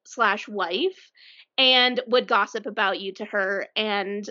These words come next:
like, they would be so chummy. Like, he was just, like, he was upset, but then accepting that this is what life is now. And I could totally see him being, like,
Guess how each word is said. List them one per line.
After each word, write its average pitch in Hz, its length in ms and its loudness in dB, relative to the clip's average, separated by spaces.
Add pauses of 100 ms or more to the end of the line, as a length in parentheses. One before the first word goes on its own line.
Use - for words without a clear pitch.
like, 247 260 0
they 240 160 6
would 254 160 -2
be 220 140 -8
so 214 400 -2
chummy. 196 580 -6 (340)
Like, 277 220 4
he 349 160 6
was 370 160 2
just, 427 200 0
like, 359 280 0 (320)
he - 180 -6
was 254 300 -2 (340)
upset, 359 440 0 (100)
but 403 180 -4
then 294 160 0
accepting 254 800 -4
that 190 320 -2 (460)
this 247 200 0
is 254 160 -6
what 214 240 0
life 196 320 -2
is 370 260 -2
now. 466 440 0 (120)
And 262 100 4
I 254 80 4
could 311 160 -8
totally 277 440 0
see 226 300 -6
him 220 260 -6
being, 196 320 -2
like, 180 380 -4